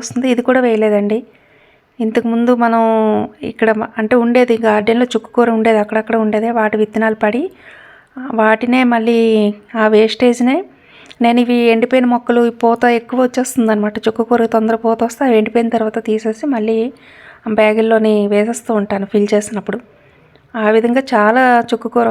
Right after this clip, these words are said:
వచ్చింది గార్డెన్లో. ఇంకా అవన్నీ చిన్న మొక్కలు. ఇదైతే కొంచెం హార్వెస్ట్కి రెడీగా వచ్చింది. కానీ చూడండి ఎంత బాగుందో. అసలు ఎక్కడ పెస్ట్ లేకుండా ఆకులు కూడా చాలా హెల్దీగా.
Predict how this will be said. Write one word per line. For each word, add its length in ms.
వచ్చింది 320
గార్డెన్లో. 380
ఇంకా 180
అవన్నీ 320
చిన్న 260
మొక్కలు. 320
ఇదైతే 300
కొంచెం 280
హార్వెస్ట్కి 580
రెడీగా 280
వచ్చింది. 340
కానీ 180
చూడండి 340
ఎంత 240
బాగుందో. 400
అసలు 280
ఎక్కడ 180
పెస్ట్ 280
లేకుండా 420
ఆకులు 280
కూడా 120
చాలా 240
హెల్దీగా. 480